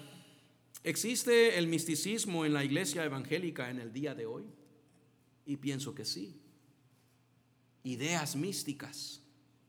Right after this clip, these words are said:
y prácticas místicas a través de las cuales podemos tener un acceso más cercano al Señor. Por ejemplo, ¿ha oído usted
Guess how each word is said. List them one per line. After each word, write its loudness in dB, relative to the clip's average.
y 4
prácticas -2
místicas -4
a 0
través 6
de 4
las 4
cuales 2
podemos 2
tener 0
un 0
acceso 0
más 0
cercano -4
al -6
Señor. -6
Por -4
ejemplo, 0
¿ha 6
oído 2
usted 0